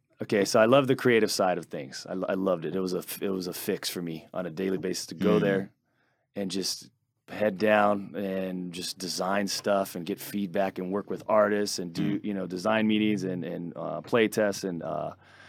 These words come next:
Speaker 1: I get to talk to the creative directors and leads and, you know, we'd formulate, like, strategies on map release. Like, it was just, you know, to be able to work on Call of Duty, one of the biggest triple A
Speaker 2: Yeah.
Speaker 1: games. Like, it was,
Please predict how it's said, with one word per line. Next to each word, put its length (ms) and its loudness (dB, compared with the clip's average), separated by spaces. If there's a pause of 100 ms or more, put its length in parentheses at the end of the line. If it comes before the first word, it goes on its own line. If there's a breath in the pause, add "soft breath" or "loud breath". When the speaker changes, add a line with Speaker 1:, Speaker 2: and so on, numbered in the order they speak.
(240 loud breath)
Speaker 1:
I 60 2
get 180 0
to 340 -2
talk 240 4
to 60 -6
the 60 -4
creative 400 4
directors 680 2
and 220 -4
leads 460 2
and, 240 -6
you 140 -6
know, 120 -6
we'd 160 -2
formulate, 500 2
like, 160 -6
strategies 540 4
on 340 0
map 300 6
release. 340 2
Like, 160 6
it 60 6
was 120 4
just, 220 -2 (840 loud breath)
you 80 10
know, 100 10
to 80 6
be 100 8
able 140 8
to 60 8
work 180 6
on 160 4
Call 220 8
of 80 4
Duty, 260 8
one 100 4
of 40 4
the 80 4
biggest 280 2
triple 300 4
A 60 6
Speaker 2:
Yeah. 40 4
Speaker 1:
games. 480 4 (200)
Like, 100 -8
it 120 6
was, 340 4